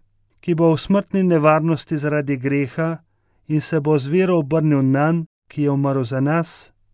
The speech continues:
rešen. Sveti Janez piše: "Bog namreč svojega sina ni poslal na svet, da bi svet sodil, ampak da bi se svet po njem rešil."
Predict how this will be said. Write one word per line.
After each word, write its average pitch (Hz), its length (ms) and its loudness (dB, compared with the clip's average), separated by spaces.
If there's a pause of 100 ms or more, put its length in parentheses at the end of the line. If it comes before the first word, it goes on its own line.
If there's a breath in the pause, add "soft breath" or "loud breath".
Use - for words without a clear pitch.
(140)
rešen. 123 640 -4 (540)
Sveti 139 360 -6
Janez 156 420 0
piše: 127 460 -6 (580)
"Bog 180 320 -4
namreč 151 420 2
svojega 139 440 0
sina 156 500 0
ni 185 160 -2
poslal 156 440 -4
na 139 120 0
svet, 131 480 -6 (220)
da 135 180 -8
bi 131 120 -6
svet 139 340 -6
sodil, 123 540 -4 (460)
ampak 143 540 -6 (100)
da 135 220 -4
bi 135 120 -4
se 139 180 -4
svet 175 380 -6
po 160 120 0
njem 147 380 2 (180)
rešil." 123 560 -4